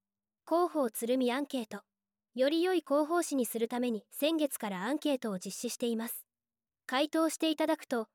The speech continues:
鶴リプデザインのスマホ壁紙をダウンロードできますので、ぜひ回答をお願いします。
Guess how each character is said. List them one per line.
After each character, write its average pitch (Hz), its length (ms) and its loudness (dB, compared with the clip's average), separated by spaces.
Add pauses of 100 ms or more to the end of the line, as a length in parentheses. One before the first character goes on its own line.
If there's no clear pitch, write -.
(420)
鶴 247 260 2
リ 320 120 4
プ 233 140 -2
デ 214 140 4
ザ 302 140 2
イ 294 100 4
ン 247 60 2
の 202 100 -2
ス - 160 -4
マ 262 120 0
ホ 311 80 -2
壁 302 240 2
紙 202 280 -6 (420)
を 208 100 -2
ダ 202 160 0
ウ 277 80 4
ン 320 80 2
ロ 339 140 4
ー - 20 2
ド 302 120 2
で 247 100 2
き 269 100 -4
ま 277 120 0
す 269 100 -4
の 233 100 0
で、 196 200 -8 (680)
ぜ 302 140 2
ひ 285 120 -10
回 240 220 0
答 262 240 4
を - 20 4
お 254 80 4
願 247 240 0
い 240 40 -4
し - 120 -6
ま 220 120 -6
す。 - 180 -12